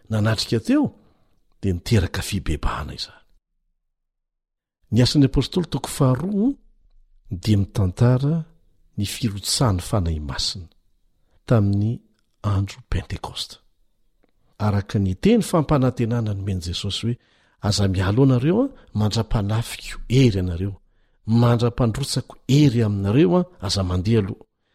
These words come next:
Fantatrareo ny iraka ampanaovina anareo, saingy aza mandeha aloha raha tsy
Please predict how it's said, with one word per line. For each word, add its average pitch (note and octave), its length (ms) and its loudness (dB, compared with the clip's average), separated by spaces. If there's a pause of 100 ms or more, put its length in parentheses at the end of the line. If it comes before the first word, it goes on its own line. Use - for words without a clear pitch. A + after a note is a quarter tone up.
Fantatrareo E3+ 640 2
ny C3+ 180 6
iraka C#3 260 2
ampanaovina A2 460 0
anareo, A2+ 320 2 (360)
saingy - 380 0
aza A#2+ 360 0
mandeha F#2+ 480 2
aloha G#3+ 260 -2 (400)
raha G#2+ 440 0
tsy - 380 -2